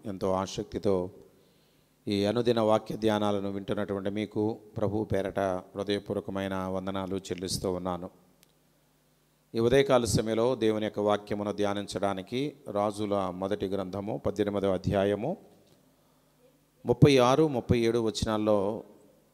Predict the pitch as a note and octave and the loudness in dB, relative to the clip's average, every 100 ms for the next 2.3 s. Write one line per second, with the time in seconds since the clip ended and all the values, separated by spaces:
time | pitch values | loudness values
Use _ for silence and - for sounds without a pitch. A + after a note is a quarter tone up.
0 | _ _ _ G2+ G#2+ A2 G#2 G#2+ G2+ G2 | _ _ _ 0 4 6 4 2 0 0
1 | G2 G2 A2 A#2 A2 G2 F#2+ F#2+ G2 G2+ | 0 0 0 -2 -2 -2 -2 -4 0 2
2 | G2 F2+ | 2 0